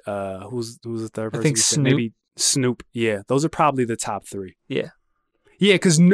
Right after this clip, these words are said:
Speaker 1: who could do sensual seduction?
Speaker 2: Right.
Speaker 1: Who could do that?
Speaker 2: Right.
Speaker 1: So, other than Snoop Dogg, that's still crazy.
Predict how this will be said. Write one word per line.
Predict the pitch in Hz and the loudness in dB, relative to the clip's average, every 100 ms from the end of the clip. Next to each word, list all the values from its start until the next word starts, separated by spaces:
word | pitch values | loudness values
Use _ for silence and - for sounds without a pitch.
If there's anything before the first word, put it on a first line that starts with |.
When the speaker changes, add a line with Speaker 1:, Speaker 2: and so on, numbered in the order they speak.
| 196 | 6
Speaker 1:
who | 247 269 | 6 6
could | 247 143 | 4 4
do | 170 180 156 135 | 6 6 4 0
sensual | - 185 160 147 135 | 0 2 2 2 0
seduction? | - 120 113 - 95 _ _ _ _ - - _ | 0 0 -2 -6 -10 _ _ _ _ -20 -20 _
Speaker 2:
Right. | 147 156 165 127 - - - - _ _ _ _ _ _ _ _ _ _ _ _ _ - | -2 4 6 4 0 -6 -8 -20 _ _ _ _ _ _ _ _ _ _ _ _ _ -2
Speaker 1:
Who | 214 | 4
could | 208 | 4
do | 151 | 4
that? | 113 82 _ _ _ - - | 0 -2 _ _ _ -20 -4
Speaker 2:
Right. | 123 107 - _ _ _ - _ _ - | -2 -2 -6 _ _ _ -20 _ _ -8
Speaker 1:
So, | - 117 104 98 - _ _ - - - | -2 0 0 -4 -10 _ _ -20 -18 -4
other | 131 123 | 0 2
than | 113 107 - _ | 2 0 -6 _
Snoop | - 135 101 | -2 -2 -4
Dogg, | - | -6
that's | - - | -4 -2
still | - - 82 | -2 -6 -10
crazy. | - - 76 - | -12 -12 -14 -16